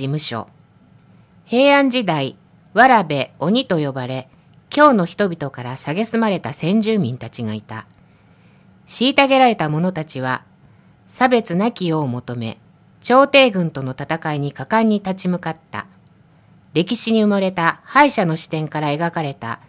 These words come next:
血湧き肉躍る歴史エンターテインメント小説。ポンコのイラストがあります。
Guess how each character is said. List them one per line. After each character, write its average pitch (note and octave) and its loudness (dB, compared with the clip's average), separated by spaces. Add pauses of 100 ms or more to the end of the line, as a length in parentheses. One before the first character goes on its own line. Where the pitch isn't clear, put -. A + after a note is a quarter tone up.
(320)
血 B3+ 2
湧 D#3+ -2
き E3 -4
肉 D#3+ 0
躍 C#3+ -2
る C3+ -4 (320)
歴 D#3+ -4
史 G#3 -2
エ F3+ 0
ン B3 2
タ A#3+ 0
ー A#3+ -2
テ A#3 -2
イ - 2
ン A3 2
メ G#3+ 2
ン G#3+ 0
ト G3+ -4
小 F#3+ -4
説。 - -12 (2750)
ポ D4 6
ン A#3 -2
コ E3 -2
の C#3+ -2
イ C3 -2
ラ G#3 0
ス - -10
ト G3+ -2
が F3 -4
あ E3 -6
り D3+ -8
ま D3 -8
す。 - -20